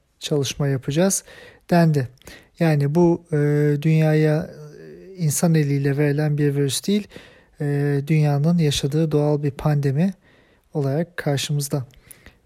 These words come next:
Portekiz, salgının başlamasından bu yana en kötü covid on dokuz enfeksiyonu artışıyla mücadele ediyor ve bunun için bir Mart'a veya belki daha sonrasına kadar bir kapamayı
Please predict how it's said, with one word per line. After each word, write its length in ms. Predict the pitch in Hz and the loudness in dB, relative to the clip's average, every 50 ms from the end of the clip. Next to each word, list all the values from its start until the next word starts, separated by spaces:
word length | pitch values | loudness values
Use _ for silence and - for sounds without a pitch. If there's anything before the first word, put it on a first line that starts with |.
| _ | _
Portekiz, 580 | - 190 196 202 - 196 170 - - 240 233 - | 2 4 4 4 4 2 -2 0 0 -2 0 0
salgının 640 | - - - 185 175 175 170 165 180 185 190 180 175 | -2 -2 0 2 2 4 4 4 4 4 4 4 4
başlamasından 800 | 175 165 - - 185 180 180 175 - - 185 185 185 185 180 170 | 4 4 4 2 2 2 2 2 2 2 2 2 2 2 2 2
bu 40 | |
yana 240 | 170 165 165 160 180 | 2 4 2 2 2
en 200 | 196 190 196 196 | 2 2 2 2
kötü 300 | - - 165 - - 160 - | 2 0 -2 -2 -2 -4 -4
covid 260 | - - 165 165 165 - | -2 0 0 0 0 0
on 240 | 185 185 185 180 | 0 0 2 2
dokuz 260 | 165 151 - - 143 143 | 2 0 -2 -2 -2 0
enfeksiyonu 640 | 147 147 139 - 151 143 - - - 147 147 147 | 0 0 0 0 -2 -4 -2 -2 -2 0 0 0
artışıyla 720 | 143 139 135 - - - - - 151 143 143 175 208 208 190 - - - - - - - - - _ _ | 0 0 -2 -2 -4 -4 -4 -4 -4 -2 0 0 0 -2 -2 -6 -14 -20 -20 -20 -20 -20 -20 -20 _ _
mücadele 580 | - 147 139 151 147 147 143 151 151 156 160 151 | -4 0 2 2 2 2 2 2 2 4 4 4
ediyor 340 | 143 131 131 135 156 196 202 - _ - - - - _ _ _ | 4 2 2 0 0 0 -2 -8 _ -20 -20 -20 -20 _ _ _
ve 200 | - 156 151 147 | 2 2 2 2
bunun 200 | 160 175 185 196 | 2 4 4 4
için 460 | 185 165 - - - 202 202 190 175 165 | 4 4 2 0 -2 0 -2 -2 0 2
bir 140 | 180 185 | 4 4
Mart'a 480 | 180 170 160 147 143 135 - - 208 180 | 4 4 4 2 2 0 0 0 2 4
veya 300 | 175 170 165 160 160 147 | 4 6 6 4 4 2
belki 340 | 160 156 151 147 - 151 - | 2 2 0 0 -2 -4 -2
daha 180 | 156 151 170 | 0 2 2
sonrasına 480 | 170 - - 156 147 135 - - 147 131 | 2 2 0 0 0 0 -2 -4 -4 -4
kadar 360 | - 143 147 180 202 202 - - - - - - - - | -4 -2 0 0 0 0 -2 -8 -18 -20 -20 -20 -10 -8
bir 60 | - - | -8 -2
kapamayı 680 | - - 151 - - 156 147 143 143 160 185 208 202 | 0 0 0 0 0 0 2 2 2 4 2 2 0